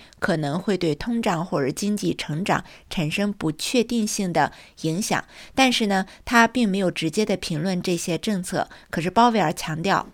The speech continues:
Fed 会谨慎的应对这些外部的风险。同时，鲍威尔强调，他说 Fed 的主要任务呢，就是稳定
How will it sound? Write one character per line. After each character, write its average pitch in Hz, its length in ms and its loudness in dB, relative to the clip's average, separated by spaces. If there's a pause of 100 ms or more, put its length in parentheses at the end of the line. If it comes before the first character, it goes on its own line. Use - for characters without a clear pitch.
(260)
Fed 247 320 6
会 180 220 -2
谨 - 360 -6
慎 185 280 -2
的 151 220 0
应 214 220 0
对 175 280 0
这 175 100 -4
些 165 320 -2
外 175 160 0
部 156 180 -4
的 147 140 -4
风 170 260 -4
险。 - 260 -4 (420)
同 247 160 4
时， 240 180 6
鲍 233 200 8
威 220 120 2
尔 175 100 2
强 160 280 -6
调， 185 240 0
他 240 120 -2
说 294 160 2
Fed 277 260 2
的 185 220 0
主 170 180 -2
要 185 180 2
任 208 200 0
务 175 60 -2
呢， 156 180 -2
就 165 140 -2
是 165 160 -4
稳 147 180 -2 (160)
定 190 240 0